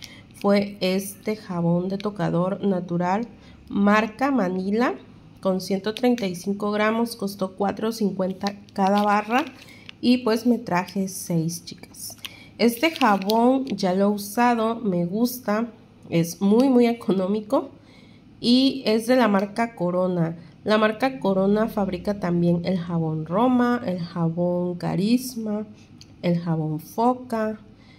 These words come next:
y el jabón Sote también, o sea que es buena, buena opción, chicas.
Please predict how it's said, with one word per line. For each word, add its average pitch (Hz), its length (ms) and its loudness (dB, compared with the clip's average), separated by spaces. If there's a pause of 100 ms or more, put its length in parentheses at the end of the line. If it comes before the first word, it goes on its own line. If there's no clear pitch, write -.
(960)
y 202 300 2 (200)
el 185 200 0
jabón 180 440 0
Sote 226 320 -2
también, 214 460 2
o 202 80 0
sea 202 200 -4
que 202 220 0
es 196 160 -4
buena, 196 720 2 (160)
buena 190 300 0 (100)
opción, 170 560 -2
chicas. - 560 -14